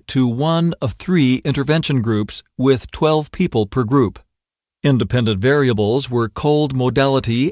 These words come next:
and pre and post cooling measurement time. Dependent variables were skin temperature and nerve conduction parameters.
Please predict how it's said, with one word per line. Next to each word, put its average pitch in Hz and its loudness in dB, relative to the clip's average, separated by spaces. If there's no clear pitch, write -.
and 120 -2
pre 147 0
and 131 -2
post 135 -2
cooling 147 2
measurement 143 0
time. 82 -6
Dependent 127 0
variables 117 0
were 123 0
skin 190 2
temperature 143 -2
and 123 -2
nerve 139 0
conduction 127 -4
parameters. 113 -4